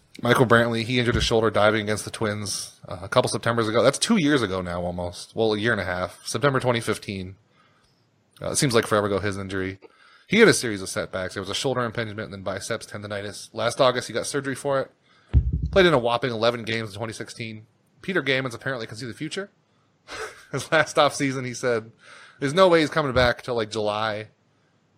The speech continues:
Um, we all thought maybe opening day or a little earlier than it turned out. Brantley didn't come back until July. He was out for a long time. Um, he, he's not expected to be ready for opening day. He's finally hitting out, out of a cage. He's doing batting practice. I think he was doing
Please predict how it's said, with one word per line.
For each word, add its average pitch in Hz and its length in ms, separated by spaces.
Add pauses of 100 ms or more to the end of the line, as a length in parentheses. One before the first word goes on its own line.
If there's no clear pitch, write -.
(100)
Um, 95 420
we 123 100
all 147 100
thought 131 220
maybe 120 260
opening 117 280
day 113 120
or 113 40
a 113 40
little 113 160
earlier 110 300
than 107 120
it 98 80
turned 131 220
out. 127 340
Brantley 113 280
didn't 214 200
come 123 120
back 98 220
until 107 160
July. 92 260
He 113 100
was 117 120
out 113 140
for 110 100
a 95 40
long 98 280
time. 98 380 (760)
Um, 92 380 (240)
he, 123 160
he's 123 200
not 170 120
expected 139 320
to 123 60
be 110 120
ready 107 160
for 117 120
opening 104 240
day. 98 200
He's 110 140
finally 139 280
hitting 123 160
out, 110 260
out 107 120
of 98 60
a 98 40
cage. 110 340
He's 95 100
doing 104 180
batting 104 260
practice. 104 520 (880)
I 120 80
think 185 160
he 277 40
was 156 120
doing 110 480